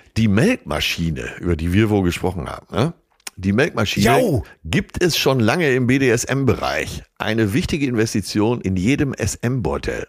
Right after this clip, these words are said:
Speaker 1: Aha. Als ehemalige Bizarre-Lady, eine berühre-,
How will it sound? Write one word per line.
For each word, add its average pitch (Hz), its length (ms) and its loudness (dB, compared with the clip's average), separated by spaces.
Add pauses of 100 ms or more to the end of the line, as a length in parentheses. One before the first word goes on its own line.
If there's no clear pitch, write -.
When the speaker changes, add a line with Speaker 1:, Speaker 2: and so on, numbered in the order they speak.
Speaker 1:
Aha. - 520 -6 (460)
Als - 380 -4
ehemalige 175 840 2
Bizarre-Lady, 95 1120 0 (280)
eine 78 240 -2
berühre-, 92 580 0